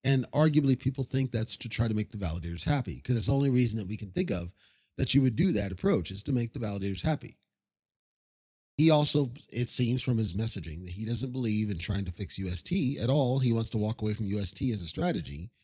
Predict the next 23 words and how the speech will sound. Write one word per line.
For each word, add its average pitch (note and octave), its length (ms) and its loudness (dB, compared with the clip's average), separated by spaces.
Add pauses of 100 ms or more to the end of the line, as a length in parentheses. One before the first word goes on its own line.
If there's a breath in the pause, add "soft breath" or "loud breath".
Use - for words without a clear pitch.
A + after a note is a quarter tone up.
(420)
and B2+ 280 4
simply B2 300 2
go A#2 200 2
with A#2 140 0
a F#2+ 60 -4
traditional G#2 460 -2
stablecoin. A#2 580 -4 (560)
I C3 200 2
can't - 340 0
hate F3 240 4
on G#2 180 2
that, F#2+ 260 -6
but A#2 120 -2
at A2+ 60 -4
the - 60 -8
same B2+ 240 2
time, C#3 300 0
you A#2 60 2
have G#2+ 100 0
a G2+ 40 -2
lot A#2+ 200 -2
of C#3 80 -4
people. A#2+ 400 -2